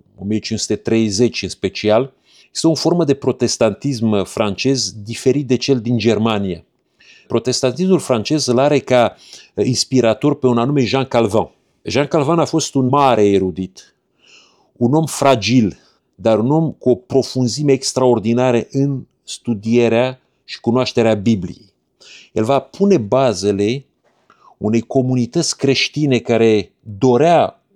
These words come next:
o reformă a credinței bazată pe cunoașterea și pe studierea Bibliei. Ca atare, protestanții francezi sunt foarte atrași de accentul acesta pus pe cunoașterea Bibliei,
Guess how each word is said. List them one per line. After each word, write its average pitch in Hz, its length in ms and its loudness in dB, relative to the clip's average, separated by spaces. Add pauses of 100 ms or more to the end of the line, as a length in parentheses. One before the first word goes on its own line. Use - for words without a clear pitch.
(120)
o 110 140 -4
reformă 107 640 0 (200)
a 101 460 0
credinței 107 800 -2 (300)
bazată 123 640 0 (100)
pe 170 340 2 (440)
cunoașterea 117 880 0
și 127 200 -10
pe 117 120 -4
studierea 110 640 0
Bibliei. 92 720 -8 (500)
Ca 117 120 2
atare, 170 580 0 (320)
protestanții 131 640 -4
francezi 110 540 -2
sunt 113 180 -4
foarte 160 440 -2
atrași - 760 -2 (380)
de 95 720 0 (120)
accentul 143 460 -4
acesta 127 340 -2
pus - 280 -8
pe - 140 -8
cunoașterea 117 760 -2
Bibliei, 98 680 -4